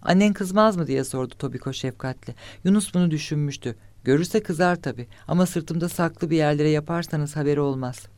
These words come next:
"Akıllı bıdık." dedi Bogart. "Tamamdır." dedi Aygıpop ellerini ovuşturarak. "Gidip takımı getireyim." "Biz de gelelim yahu." Oturma odasında yalnız kaldı Yunus ile Tobiko. Mahcup bir sessizlik oldu.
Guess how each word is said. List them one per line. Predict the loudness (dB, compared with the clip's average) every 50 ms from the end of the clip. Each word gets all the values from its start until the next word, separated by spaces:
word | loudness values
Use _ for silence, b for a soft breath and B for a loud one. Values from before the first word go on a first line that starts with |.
| -20 -20 -20 -20 B B B B B B B
"Akıllı | B -6 -2 2 4 4 4 4 4
bıdık." | 2 0 -4 -4 -2
dedi | -2 -2 -2 -4 -6 -4
Bogart. | -4 -4 -4 -4 -6 -8 -10 -14 B B B B B B
"Tamamdır." | 0 2 4 4 6 4 4 2 2
dedi | 0 0 -2 -2
Aygıpop | -2 -2 -2 -4 -6 -8 -8 -8 -6 -4
ellerini | -2 -2 0 -2 -2 -4 -4
ovuşturarak. | -6 -6 -6 -8 -8 -6 -6 -4 -4 -4 -2
"Gidip | -2 -2 -2 -2 0
takımı | -2 -2 0 0 -2
getireyim." | 0 0 -2 -2 -4 -6 -8 -8 -8 b b b b b b b b b
"Biz | 2 4
de | 6 6
gelelim | 8 6 6 6 4 2 2
yahu." | 2 2 2 2 0 0 -4 -6 B B B B B B B B B B B B B
Oturma | -4 0 2 4 4 6
odasında | 4 4 2 2 2 4
yalnız | 4 4 4 4 2 0 -2
kaldı | -2 0 0 0 2 0 0
Yunus | 0 0 -2 -2 -4 -6
ile | -6 -6 -4 -4
Tobiko. | -4 -6 -8 -8 -8 -8 -8 -8 -8 -10 -10 -6
Mahcup | -4 -2 -2 -2 -4 -6 -8 -6
bir | -6
sessizlik | -6 -2 -2 -2 -2 -2 -4 -6 -6 -6 -6 -6
oldu. | -6 -6 -6 -8 -10